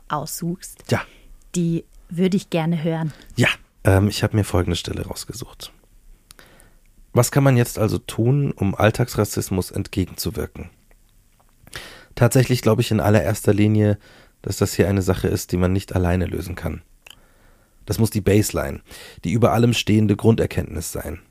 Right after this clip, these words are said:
Speaker 2: Keine teilnehmende Partei, weder die Menschen, die den Alltagsrassismus erfahren, noch die, die ihn aussenden,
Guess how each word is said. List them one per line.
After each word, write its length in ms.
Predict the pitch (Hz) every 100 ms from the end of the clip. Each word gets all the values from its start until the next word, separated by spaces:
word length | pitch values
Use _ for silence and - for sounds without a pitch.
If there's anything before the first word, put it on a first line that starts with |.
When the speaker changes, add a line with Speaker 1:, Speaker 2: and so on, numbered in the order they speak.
| _ - _ _ _ _ _ -
Speaker 2:
Keine 400 | - 110 127 131
teilnehmende 540 | - 101 107 104 104
Partei, 540 | 95 101 - 90 90 85 - - - -
weder 180 | 113 123
die 140 | 123
Menschen, 420 | 113 117 131 -
die 120 | 110 101
den 160 | 101
Alltagsrassismus 880 | - 98 113 - 101 - 107 107 -
erfahren, 580 | 98 - 92 98 117 135 _ - _ _
noch 180 | 107 104
die, 280 | - 113 117
die 180 | 110 82
ihn 120 | 104
aussenden, 680 | 101 104 - 87 - 82